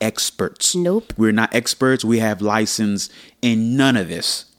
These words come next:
Speaker 2: I have a license in cosmetology. That's it.
Speaker 1: Exactly. I got a driver's
Speaker 2: <laughs>
Speaker 1: license.
Speaker 2: Oh, yeah, the driver's license.
Speaker 1: <laughs>
Speaker 2: True.
Speaker 1: That's the only license I got. <laughs> I got a driver's license. You know what I mean? Um, and, and so we're not experts.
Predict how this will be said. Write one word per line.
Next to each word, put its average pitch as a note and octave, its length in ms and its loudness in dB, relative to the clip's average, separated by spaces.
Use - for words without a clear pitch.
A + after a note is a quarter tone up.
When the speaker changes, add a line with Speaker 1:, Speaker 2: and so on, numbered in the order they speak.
Speaker 2:
I G3 60 -2
have F#3+ 100 0
a G3+ 40 2
license G3 460 0
in F#3+ 100 2
cosmetology. F#3 920 -4
That's F#3+ 300 -2
it. - 160 -6
Speaker 1:
Exactly. A2 720 2
I C3 200 4
got B2 260 2
a A2 80 0
driver's B2 480 4
Speaker 2:
<laughs> A4 100 6
Speaker 1:
license. - 520 2
Speaker 2:
Oh, B3+ 140 6
yeah, D#3 260 6
the F#3+ 120 2
driver's F3 320 4
license. G3+ 720 2
Speaker 1:
<laughs> - 0 -
Speaker 2:
True. A3 100 4
Speaker 1:
That's D#3+ 280 6
the D#3 60 6
only D#3 220 6
license C3+ 400 4
I C3 140 6
got. A2+ 260 2
<laughs> D4 540 0
I - 120 6
got C#3+ 140 6
a C3+ 60 6
driver's B2 420 4
license. G2+ 480 0
You A2+ 80 2
know A#2 80 4
what B2 80 2
I B2+ 40 4
mean? C3 200 4
Um, B2 340 4
and, C#3 260 2
and C3+ 100 0
so C3+ 180 2
we're C#3+ 200 4
not F3 240 2
experts. C3 420 -2